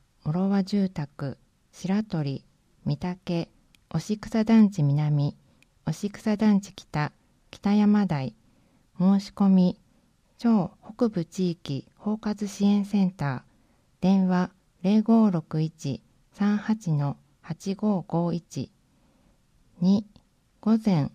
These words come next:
八時四十五分から午後五時三十分。場所、超南部地域包括支援センター統合園、春木朝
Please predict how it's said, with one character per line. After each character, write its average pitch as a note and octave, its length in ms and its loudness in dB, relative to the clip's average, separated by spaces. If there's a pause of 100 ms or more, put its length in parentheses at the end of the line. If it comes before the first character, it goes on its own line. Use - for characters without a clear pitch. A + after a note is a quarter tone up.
(140)
八 A3 320 -6
時 F3 160 -2
四 G#3 260 6
十 D3 220 -6
五 F3+ 160 0
分 E3 280 2
か C3 180 -8
ら C3 200 -6 (320)
午 G#3 140 2
後 E3+ 280 0 (180)
五 G#3+ 120 4
時 G3+ 140 2
三 F#3 280 2
十 F#3+ 160 -2
分。 C#3+ 360 -4 (440)
場 E3+ 120 0
所、 F#3+ 380 2 (720)
超 A#3 400 4 (300)
南 A3 220 8
部 A3+ 160 0
地 A3 240 0
域 D#3 360 -4 (200)
包 A3 180 0
括 A3 360 -2
支 - 180 0
援 A3 220 6
セ A#3 200 4
ン G#3 100 4
タ D3 320 -4
ー - 60 -16
統 G#3 240 2
合 G3+ 280 4
園、 C3+ 200 0 (680)
春 G3+ 320 -2
木 G3+ 320 -4 (240)
朝 G3+ 440 -2